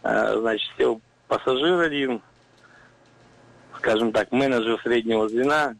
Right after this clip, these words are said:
Это, кстати, было начало моей деятельности в самом, э, таксопарке "Такси три семь три",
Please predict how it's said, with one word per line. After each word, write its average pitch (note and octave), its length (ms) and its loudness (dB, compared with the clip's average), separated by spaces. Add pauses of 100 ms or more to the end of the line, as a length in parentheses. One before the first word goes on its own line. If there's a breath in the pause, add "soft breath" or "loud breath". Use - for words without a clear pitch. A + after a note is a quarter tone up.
Это, A2 200 -2
кстати, A#2 340 0
было G#2+ 600 0
начало G#2+ 540 0
моей G#2+ 220 -2
деятельности G#2+ 720 -2
в - 200 -18
самом, A2 460 0 (800 loud breath)
э, G2+ 320 0
таксопарке G#2+ 920 -2
"Такси - 460 -4 (100)
три G#2+ 200 -2
семь A2 180 0
три", D#3 420 0